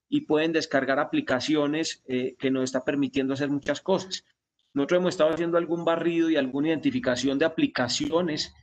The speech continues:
y de herra-, de esas herramientas de las que les hablo, usadas en otros cultivos, por ejemplo, como cultivo del café, como el cultivo del aguacate, eh, cultivos de flores que, que nos llevan ya unos años en,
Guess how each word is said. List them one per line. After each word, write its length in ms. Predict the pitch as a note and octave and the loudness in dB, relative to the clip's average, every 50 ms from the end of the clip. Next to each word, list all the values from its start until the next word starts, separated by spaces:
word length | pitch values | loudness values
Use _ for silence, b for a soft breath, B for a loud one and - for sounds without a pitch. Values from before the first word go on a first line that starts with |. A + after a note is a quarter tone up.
| _ _ _ | _ _ _
y 140 | - C3 C3+ | 2 2 4
de 100 | C3 C3 | 4 2
herra-, 260 | C3 C3 B2+ B2 B2 | 2 2 2 2 2
de 160 | B2 B2+ B2+ | 0 0 0
esas 240 | C3+ C#3 E3 E3 D#3 | 0 2 0 0 2
herramientas 460 | D#3+ D3 C3 C3+ C3 C3 C3 B2+ E3 D#3+ | 0 2 2 2 2 2 0 0 0 0
de 60 | D#3+ | 0
las 160 | D#3 D#3 - | 0 0 0
que 100 | - E3+ | -2 -2
les 160 | D#3 D#3 D3+ | -2 0 2
hablo, 320 | D#3 D#3 D3+ D3+ D#3+ E3 B B B B B _ _ _ _ _ _ _ _ | 2 2 2 0 -2 -4 B B B B B _ _ _ _ _ _ _ _
usadas 560 | _ E3 D#3+ - - F3 E3+ F#3 G3+ G#3 - G3 | _ 0 0 4 4 4 6 6 6 6 4 2
en 80 | F#3 | 2
otros 280 | E3+ E3 - F#3+ F#3 - | 2 2 2 0 2 2
cultivos, 680 | - E3+ - - - F3 D#3+ E3 E3+ F3+ F3 - - - - - | 0 0 0 0 0 2 4 4 4 2 0 -2 -2 -2 -2 0
por 100 | - C#3 | 2 2
ejemplo, 240 | C#3+ C#3+ C#3 - - | 2 2 2 0 -2
como 160 | - D3 C3+ | -2 -6 -4
cultivo 360 | - C#3 C3 - - D3+ D#3+ | -4 -4 -4 -2 -2 0 0
del 100 | E3 E3 | 0 0
café, 420 | - - C3+ - - - D#3+ D#3+ D#3+ | 0 0 0 0 2 2 2 2 0
como 200 | - D3+ D3 C#3 | -2 -2 -2 -2
el 100 | B2+ - | 0 0
cultivo 340 | - C#3+ - - D3 D3+ D#3 | -2 -2 -2 0 0 0 2
del 120 | D#3 D3 | 2 2
aguacate, 800 | C#3 C3 B2+ B2 A#2+ - - E3+ E3 - - - - C#3+ - _ _ _ _ _ _ _ _ _ | 2 2 2 0 0 0 2 2 2 2 0 -2 -4 -4 -4 _ _ _ _ _ _ _ _ _
eh, 180 | - C3 C3 C3 | -2 -2 -2 0
cultivos 480 | - - C#3 C3 - - D4+ D#3 E3 D4 | 2 0 0 2 2 2 2 2 2 0
de 120 | - - | 0 0
flores 420 | - D4+ D4 C#3+ C#3 D#3+ E3 - | 0 0 2 2 2 0 -2 -2
que, 320 | - - D3 C#3 C3+ C3+ - - | -2 0 2 2 2 0 -4 -6
que 120 | - D3+ D3 | -4 -2 -2
nos 180 | D3 D3 D3 | 0 -2 -2
llevan 360 | B2+ D3 D#3+ E3 F3+ F#3 F#3 F#3+ | 0 0 0 2 2 0 2 2
ya 140 | F#3+ F#3 | 2 2
unos 360 | F#3 F#3 F#3 F#3 F#3 F3+ - F#3 | 2 2 2 0 0 0 0 0
años 500 | F3+ E3+ E3+ F3 F3 F3 - - - _ _ | 0 0 0 -2 -4 -4 -6 -8 -12 _ _
en, 420 | C3 C3+ C3+ C3+ C3+ C3+ C3 C3 | -2 -2 0 0 0 -2 -4 -6